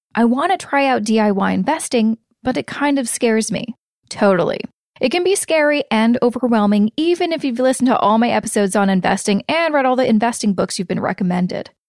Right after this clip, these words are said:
When you're a D I Y investor, you're in the driver's seat, and you have to make all the decisions for your investment portfolio. That's a lot of pressure, which is why I am totally here for T D Direct Investing's new investment planning tool called Goal Assist.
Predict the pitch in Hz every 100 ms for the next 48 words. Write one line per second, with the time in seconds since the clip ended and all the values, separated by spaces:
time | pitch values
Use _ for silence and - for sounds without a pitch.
0 | _ _ 254 254 311 262 277 277 254 254
1 | 247 208 208 - 208 196 - - 196 233
2 | 254 220 180 185 180 190 - - - -
3 | 226 302 381 330 320 285 285 285 269 -
4 | 311 320 240 220 226 202 247 269 240 262
5 | - 240 220 180 - 147 110 - 240 _
6 | _ _ - 349 381 349 349 - 247 285
7 | - - - _ _ _ _ 370 381 349
8 | 302 294 302 269 254 226 - - 294 359
9 | 381 381 339 240 202 208 214 196 - 226
10 | 220 208 214 196 196 214 - 196 - 220
11 | 294 370 294 240 240 - 214 233 208 196
12 | - 202 185 190 - - 277 277 277 220
13 | 180 196 - 214 - -